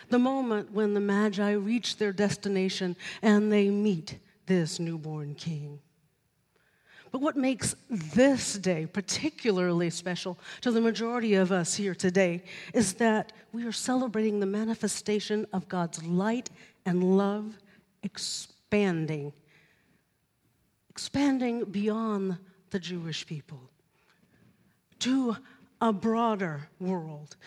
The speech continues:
You see, during Advent, these last weeks, the focus has been on the revelation of God's light to Jewish parents, Jewish elders, Jewish shepherds,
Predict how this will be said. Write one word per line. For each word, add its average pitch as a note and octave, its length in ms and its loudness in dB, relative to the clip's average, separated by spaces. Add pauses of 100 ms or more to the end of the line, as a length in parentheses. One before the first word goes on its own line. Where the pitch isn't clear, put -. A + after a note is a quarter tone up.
(160)
You A#3+ 140 2
see, A#3 380 0 (180)
during C#4 360 2
Advent, F#3+ 680 0
these A3 220 2
last A#3 460 0
weeks, G#3 380 -4 (840)
the A3+ 80 -2
focus C#4+ 360 -4
has G#3+ 160 -4
been A#3 160 0
on A3 160 2
the G#3 80 0
revelation G3+ 720 0
of F#3 160 -4
God's G3+ 380 0
light G3 460 4 (720)
to G3+ 300 -2 (500)
Jewish B3 380 -8
parents, F3+ 600 -10 (1600)
Jewish A#3+ 460 -2
elders, F#3 580 -8 (1000)
Jewish A#3 560 -2 (500)
shepherds, - 760 -6